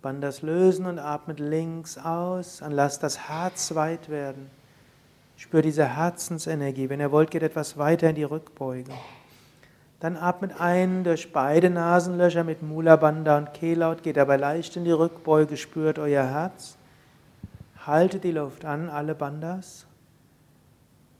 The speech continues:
Wer will, kann auch jetzt Khechari üben und Kopf nach hinten geben statt nach vorne. Spürt euer Herz weit.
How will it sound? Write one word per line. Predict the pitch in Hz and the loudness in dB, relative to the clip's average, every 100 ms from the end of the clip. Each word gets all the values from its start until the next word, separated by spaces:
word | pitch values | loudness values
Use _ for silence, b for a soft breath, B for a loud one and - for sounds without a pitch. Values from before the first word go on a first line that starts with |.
| _ _ - | _ _ -14
Wer | 127 | -6
will, | 131 | -6
kann | 135 135 | -6 -8
auch | 127 | -10
jetzt | 113 127 - - - | -10 -16 -18 -20 -14
Khechari | 165 165 - 165 156 151 | -10 -10 -8 -6 -4 -6
üben | 160 156 147 | -8 -8 -8
und | 147 | -12
Kopf | - 139 - | -10 -12 -10
nach | 143 117 | -14 -12
hinten | 139 180 185 185 | -10 -10 -10 -12
geben | 170 165 165 | -10 -10 -12
statt | - 160 - | -12 -14 -12
nach | 147 - | -14 -10
vorne. | - 147 147 147 | -4 -4 -4 -6
Spürt | 135 - 151 | -12 -12 -10
euer | 151 147 139 | -6 -4 -4
Herz | 123 147 165 - 135 | -6 -10 -12 -14 -12
weit. | 139 139 135 - | -12 -12 -18 -20